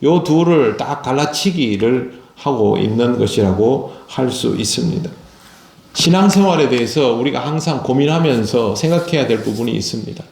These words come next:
과연 신앙이 무엇인가 하는 겁니다. 신앙생활은 교회에서 성경을 통하여 요구되고 있는 어떤 조건들을 채워나가는 것이 신앙이 아닙니다. 우리가 다니엘 기도회 같은 것들을 하는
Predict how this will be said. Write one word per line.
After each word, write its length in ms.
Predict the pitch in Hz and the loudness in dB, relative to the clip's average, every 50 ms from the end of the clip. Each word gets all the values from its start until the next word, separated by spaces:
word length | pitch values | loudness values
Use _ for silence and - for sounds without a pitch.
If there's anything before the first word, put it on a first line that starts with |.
| - _ - | -20 _ -8
과연 460 | - 123 120 135 156 165 156 127 101 - - - - - - | -4 -2 0 2 2 2 2 0 -2 -4 -6 -14 -20 -20 -18
신앙이 520 | - - - - 160 160 160 156 160 156 135 | -12 -10 -6 -4 -2 0 0 0 2 0 0
무엇인가 720 | 117 110 110 110 113 107 - 147 143 131 104 98 95 95 | 0 0 0 0 -2 -2 -2 -2 -2 0 0 0 0 -2
하는 280 | 95 107 107 113 110 | -2 -4 -4 -4 -4
겁니다. 360 | 104 104 95 92 92 - - - - - - - - - | -4 -4 -6 -6 -8 -12 -16 -18 -20 -20 -20 -20 -18 -10
신앙생활은 1040 | - - - 165 165 170 170 165 170 160 139 151 139 127 120 117 135 156 143 107 - - - - - - | -6 -2 0 2 2 4 4 4 2 2 2 2 0 0 0 0 0 0 0 -2 -4 -8 -14 -20 -20 -12
교회에서 880 | - - 135 147 147 160 160 147 127 113 107 - - 127 110 - - - - - | -4 0 2 2 4 4 4 4 2 2 0 -2 -2 -2 -2 -4 -6 -10 -18 -18
성경을 580 | - - - 156 160 160 165 165 156 147 135 - | -12 -6 -2 0 0 2 2 2 2 2 0 0
통하여 680 | - 117 113 113 110 110 113 110 117 127 - - - - - - | -2 -4 -2 -2 0 0 0 0 -2 -2 -6 -8 -14 -16 -6 0
요구되고 580 | 113 113 113 113 135 131 139 147 143 139 127 110 | 0 2 2 2 2 2 2 2 2 2 2 2
있는 240 | 110 120 131 123 113 | 2 0 0 0 0
어떤 380 | 120 120 123 - 151 139 135 | 0 -2 0 0 0 0 0
조건들을 680 | 139 - 143 147 147 - 190 180 147 120 113 117 117 107 | 0 0 -2 0 0 0 0 2 2 2 0 0 -2 -4
채워나가는 680 | - - - 165 151 131 113 104 98 107 113 120 120 120 | -6 -4 -2 0 0 0 -2 -2 -4 -4 -4 -4 -4 -4
것이 240 | 110 104 - - - - - - - - | -4 -6 -6 -10 -14 -18 -20 -20 -18 -12
신앙이 500 | - - - 170 156 151 147 135 120 104 | -8 -4 -2 0 0 0 0 0 0 0
아닙니다. 560 | - 92 107 113 113 110 101 90 - - - - - - - - | 0 0 -2 -2 -2 -4 -4 -6 -8 -10 -14 -14 -20 -20 -14 -6
우리가 580 | - 127 135 139 131 131 123 117 117 110 107 104 | -2 0 2 4 4 2 2 2 0 0 -2 -2
다니엘 340 | - 120 127 143 156 156 139 | -2 0 2 2 2 2 0
기도회 320 | 117 123 117 135 135 127 117 | 0 -2 0 2 2 2 2
같은 300 | 113 110 - - 120 117 | 0 -2 -2 -2 -2 -2
것들을 500 | 113 104 - 110 107 117 117 107 98 98 | -2 -2 0 0 0 2 2 0 -2 -4
하는 380 | - 135 139 143 139 127 123 | -4 -2 -2 0 0 -2 -4